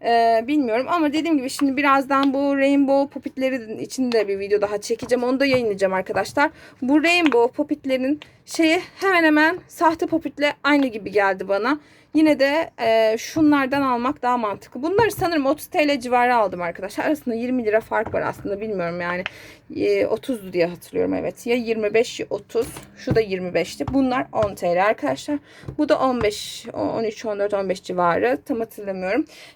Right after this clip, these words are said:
E, hepsini şeyden aldım. İnternetten aldım arkadaşlar. Bu şekilde rahatlatıcı şeyleri seviyorsanız eğer arkadaşlar,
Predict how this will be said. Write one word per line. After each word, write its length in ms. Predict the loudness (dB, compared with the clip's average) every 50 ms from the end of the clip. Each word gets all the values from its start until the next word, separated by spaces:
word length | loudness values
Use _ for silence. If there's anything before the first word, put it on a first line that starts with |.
| _ -2
E, 400 | 2 4 4 6 4 4 2 0 0
hepsini 400 | -2 -2 -2 -2 -6 -4 -4 -4
şeyden 320 | -2 -2 -4 0 0 0
aldım. 320 | 0 0 -2 -2 -2 -4 -6
İnternetten 560 | -6 -8 -4 -2 -2 -2 -2 -2 _ -4 -4
aldım 240 | -2 -2 -4 -2 -4
arkadaşlar. 560 | -6 -6 -2 -4 -4 -2 -2 -2 -2 -2 -4 -6 -18 _ _ _ _ _ _ _ _ -20 -20 -20 -20 -20 -20 -16 2 2
Bu 100 | 4 4
şekilde 340 | 4 2 0 2 2 4 6
rahatlatıcı 500 | 6 6 6 4 2 -4 -6 -6 -8 -6
şeyleri 340 | -4 -2 0 0 0 -2
seviyorsanız 520 | -2 -2 -2 -2 -2 -2 0 0 0 2 4
eğer 180 | 4 2 4
arkadaşlar, 420 | 4 2 2 2 -2 0 0 0